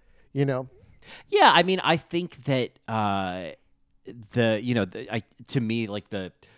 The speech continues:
Speaker 2: sort of uncut scene or the, you know, single, you know, uh, n-, they didn't cut away from, from Bobby doing poppers, you know what I mean? And it
Speaker 1: Mm-hmm.
Speaker 2: felt so deliberative, like, "Let's really show someone doing poppers in a mainstream movie in the
Speaker 1: Mm.
Speaker 2: theaters."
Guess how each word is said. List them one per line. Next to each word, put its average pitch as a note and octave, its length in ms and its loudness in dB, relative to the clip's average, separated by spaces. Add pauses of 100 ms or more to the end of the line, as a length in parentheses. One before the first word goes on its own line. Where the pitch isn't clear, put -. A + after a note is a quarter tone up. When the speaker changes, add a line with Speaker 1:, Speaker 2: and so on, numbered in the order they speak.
(180)
Speaker 2:
sort A#2+ 200 -4
of F#2 160 -6
uncut G#2+ 560 -4
scene F#2+ 720 -6
or G#2+ 100 -4
the, G2+ 100 -6
you G#2+ 120 -8
know, F2 180 -6 (300)
single, G#2+ 500 -2
you B2 120 -6
know, E2 120 -8 (160)
uh, C#3 240 -8
n-, F#3 160 -4
they G3+ 80 2
didn't G3+ 220 -2
cut F#3 160 -2
away D3 180 -2
from, C3 260 -8
from B2 220 -2
Bobby G#2+ 260 2
doing G2 220 -4
poppers, D2 560 -8
you F#2+ 60 -2
know F#2+ 60 -2
what F#2+ 60 -2
I F#2 60 -2
mean? F#2 300 -4
And F3 260 4
it F3 60 2
Speaker 1:
Mm-hmm. F#3+ 80 -6
Speaker 2:
felt D#3 240 2
so C3+ 320 2
deliberative, G#2+ 500 -4
like, F#2 140 -14
"Let's E2+ 440 -12
really E2 360 -12
show E2 320 -12
someone E2 400 -14
doing D#2+ 260 -12
poppers D2+ 540 -12
in C#2 100 -14
a C2+ 40 -16
mainstream F#2 580 -10
movie F2+ 260 -8
in D#2 80 -12
the D#2+ 80 -12
Speaker 1:
Mm. - 60 -16
Speaker 2:
theaters." D#3 500 -4